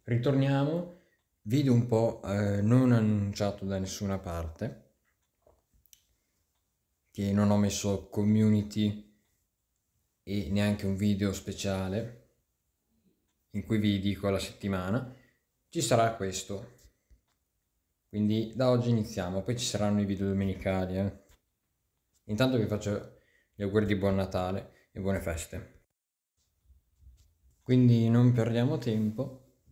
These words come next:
e andiamo a fare queste, mm, fermate qua con l'autobus, questo viaggio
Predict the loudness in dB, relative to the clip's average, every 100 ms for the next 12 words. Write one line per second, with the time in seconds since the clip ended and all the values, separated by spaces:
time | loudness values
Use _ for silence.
0 | _ _ -8 -4 2 4 4 4 0 -2
1 | -6 -10 -20 _ _ _ _ _ _ _
2 | _ _ _ _ -6 0 2 2 2 -2
3 | -4 -4 -2 -6 -6 -2 0 0 0 -2
4 | -2 -4 -6 -10 -16 _ _ _ _ _
5 | _ _ _ _ _ _ _ _ _ _
6 | _ _ _ _ -6 0 4 4 2 -2
7 | -4 -2 -2 -2 -4 -4 -4 -4 -8 -12
8 | -14 -10 -10 -4 -2 0 -2 -4 -14 _
9 | _ _ -20 -20 _ _ _ _ _ _
10 | _ _ _ _ _ _ _ _ _ _
11 | 4 6 6 2 -2 -2 -6